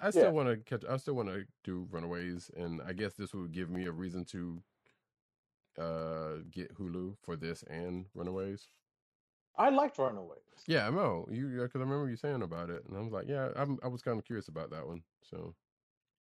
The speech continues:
Speaker 1: maybe it's worth getting Hulu again for that. We'll see. Next up,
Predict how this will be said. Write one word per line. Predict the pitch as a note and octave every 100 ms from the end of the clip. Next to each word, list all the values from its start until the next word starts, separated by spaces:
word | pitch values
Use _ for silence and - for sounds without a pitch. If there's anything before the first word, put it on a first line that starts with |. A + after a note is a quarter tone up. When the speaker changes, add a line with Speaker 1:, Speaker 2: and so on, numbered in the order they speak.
| _ _ _ -
Speaker 1:
maybe | G2 G2 G2+
it's | F2+
worth | F#2 F#2
getting | F2+ E2+
Hulu | F2 F2 E2
again | D#2 D#2
for | E2
that. | D#2 D2+
We'll | D#2+ D#2
see. | - C#2 - _ _ _ - - _ _ _ _ _ _ _
Next | D3+ F#3+ A#3 C#4 D#4 -
up, | A2+ -